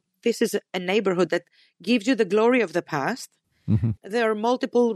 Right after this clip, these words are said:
Speaker 1: restaurants, uh, and shops, uh, cafes. I-, it's a, a meeting point for Athenians.
Speaker 2: And the name of that, that district,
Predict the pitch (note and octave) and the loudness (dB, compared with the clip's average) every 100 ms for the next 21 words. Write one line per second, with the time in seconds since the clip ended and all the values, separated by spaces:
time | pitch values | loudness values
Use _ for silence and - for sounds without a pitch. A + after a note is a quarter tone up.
0 | G#3 G3+ - G#3+ G#3 G#3 G#3 - G3+ G3 | -2 -4 -2 0 0 -4 -10 -4 -4 -2
1 | G3+ F#3 - - A3 G#3+ G#3+ G#3+ - - | -6 -8 -12 -4 0 0 0 -4 -8 -8
2 | G3 G3 G3 F#3+ - - A3+ A3 A3 A3 | -4 -2 -2 -4 -12 -4 0 2 2 0
3 | G#3+ - _ _ _ - - - - A#3 | -6 -14 _ _ _ -14 -6 -6 -4 -4
4 | - A#3 A3+ A3+ A#3 A#3 C4+ A3 F3+ - | -4 -2 0 0 -4 -2 -2 -2 -4 -2
5 | D#3+ D3 A3 A#3+ - F#3 F3 F3 - E3+ | -2 0 -4 -8 -2 0 0 -2 -2 -2
6 | D3+ D3 G#3+ C#4+ - - _ _ _ B2+ | -2 -4 -6 -10 -16 -20 _ _ _ 0
7 | A#2 B2+ D3+ C3 C3+ - - - B2 A#2 | 4 4 2 2 -2 -2 -14 -8 -4 -2
8 | B2 A#2+ B2+ A#2+ | -2 -2 -2 -4